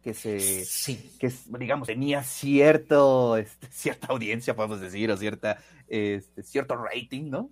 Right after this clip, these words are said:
Speaker 1: <laughs> En su época.
Speaker 2: <laughs>
Speaker 1: Pero se da mucho eso, ¿no? A lo mejor nosotros, digamos, en nuestro periodo de vida no lo alcanzamos a ver,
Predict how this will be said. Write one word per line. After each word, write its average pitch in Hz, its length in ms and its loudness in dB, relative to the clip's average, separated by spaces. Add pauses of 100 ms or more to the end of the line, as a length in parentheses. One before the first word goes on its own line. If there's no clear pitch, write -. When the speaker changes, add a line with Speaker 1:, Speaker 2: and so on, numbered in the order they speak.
Speaker 1:
<laughs> - 380 -6
En 123 180 -4
su - 200 0
época. - 360 4
Speaker 2:
<laughs> - 600 -2
Speaker 1:
Pero - 260 2
se 247 220 10
da 302 120 10
mucho 403 320 6
eso, 240 380 2
¿no? 202 220 2
A 170 100 4
lo 185 100 6
mejor 196 260 0
nosotros, 254 500 -2
digamos, 170 500 -2 (300)
en 123 240 -8
nuestro 120 400 -6
periodo 160 400 0
de 151 120 0
vida 147 220 -4
no 143 160 -4
lo 147 140 0
alcanzamos 127 680 -10
a 110 80 -14
ver, 101 300 -14